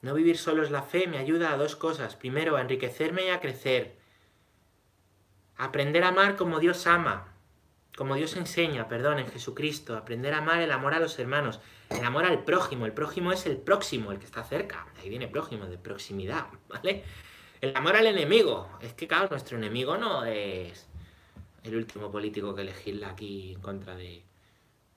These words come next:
No, el enemigo también es tu hermano cuando te cuesta quererle. Ujú, claro, es que, hombre, un-,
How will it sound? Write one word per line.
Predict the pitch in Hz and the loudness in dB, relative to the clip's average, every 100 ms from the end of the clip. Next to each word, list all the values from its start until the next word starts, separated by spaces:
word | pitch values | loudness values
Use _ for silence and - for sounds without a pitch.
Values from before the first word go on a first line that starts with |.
| _ - | _ -16
No, | 90 95 160 | -12 -8 -6
el | 120 | -6
enemigo | 104 95 95 113 | -4 -4 -4 -4
también | 139 151 196 | -4 -4 -4
es | 214 196 | -2 0
tu | |
hermano | 139 113 151 185 | 0 0 -2 -2
cuando | 143 | -4
te | 123 113 | -4 -6
cuesta | 117 - 98 | -6 -8 -8
quererle. | 95 104 160 160 - - _ _ _ _ _ _ _ _ _ _ _ _ _ _ _ _ _ | -8 -4 -4 -6 -8 -20 _ _ _ _ _ _ _ _ _ _ _ _ _ _ _ _ _
Ujú, | 120 104 165 170 | -12 -12 -14 -12
claro, | 127 98 95 196 113 - | -10 -10 -10 -12 -16 -20
es | - | -20
que, | - | -14
hombre, | 110 123 | -10 -8
un-, | 110 98 | -8 -12